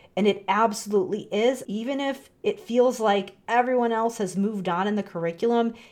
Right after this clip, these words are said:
it's so essential that we build these skills, especially if students are struggling with those high-level comprehension skills. I give you a system for doing that in Language Therapy Advanced Foundations in a way that is feasible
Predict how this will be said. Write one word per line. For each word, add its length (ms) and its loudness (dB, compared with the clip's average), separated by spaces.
it's 160 -12
so 420 4
essential 560 -4
that 200 -2
we 160 -4
build 540 0
these 280 -4
skills, 400 -2
especially 680 -8
if 100 -10
students 480 -8
are 80 -4
struggling 580 0
with 160 -6
those 200 -2
high-level 460 -4
comprehension 760 -12
skills. 480 -12
I 160 0
give 320 -4
you 160 0
a 60 -2
system 460 -6
for 120 -6
doing 380 0
that 320 -2
in 160 -2
Language 400 -4
Therapy 440 -2
Advanced 380 -8
Foundations 760 -12
in 120 -2
a 60 0
way 260 0
that 200 0
is 180 -8
feasible 880 -2